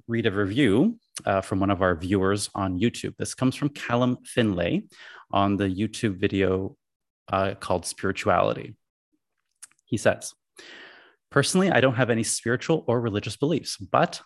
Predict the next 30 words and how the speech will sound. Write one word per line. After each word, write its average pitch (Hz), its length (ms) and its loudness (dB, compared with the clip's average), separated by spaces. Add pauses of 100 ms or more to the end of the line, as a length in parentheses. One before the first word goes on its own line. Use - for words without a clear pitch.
I 147 80 2
enjoyed 110 400 2
listening 104 400 -6
to 95 160 -6
this 92 180 -4
episode. - 500 -2
It 92 120 -6
was 90 180 -6
really 107 260 -2
interesting 117 460 -4
to 117 100 -8
hear 104 480 -2
some - 220 -2
of 104 100 -2
the 110 120 2
ways 92 280 0
spirituality 101 880 -2 (440)
can 107 120 -4
feel 104 340 0
for - 180 -6
different - 220 -8
people. - 440 -6 (480)
I 95 80 2
hope 95 240 0
it 160 100 -2
continues 113 500 0
to - 60 -14
bring 95 140 -4
happiness, 123 520 -2
peace, - 300 -6